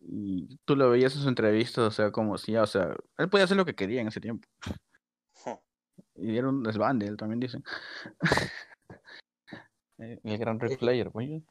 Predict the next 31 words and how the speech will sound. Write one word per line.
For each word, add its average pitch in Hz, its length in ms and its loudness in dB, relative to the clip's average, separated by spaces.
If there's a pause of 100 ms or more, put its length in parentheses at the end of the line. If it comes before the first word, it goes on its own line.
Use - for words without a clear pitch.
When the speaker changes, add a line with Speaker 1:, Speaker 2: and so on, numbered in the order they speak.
Speaker 1:
yo 147 100 4
diría 165 200 6
alguna 185 180 4
de 202 80 4
las 160 100 -2
promos 165 280 4
de 143 100 6
Ric 143 160 2
Flair, 120 320 0
o 120 40 -6
sea, 113 240 -10 (100)
una 185 300 2
exacta 208 400 0
no 185 140 -6
te 170 120 -4
tengo 160 280 -6
ahorita. 131 360 -8 (2000)
Speaker 3:
Pero 123 160 2 (260)
igual 139 240 4
también 143 220 2
te 151 80 8
vacila 131 420 6
bastante 117 400 -2
Ric 110 220 -6
Flair. 107 260 -2 (500)
Speaker 1:
Claro, 135 840 0
cómo, 147 260 -6
cómo 156 360 0
habla, 156 260 4
o 131 40 -2
sea, 135 240 -2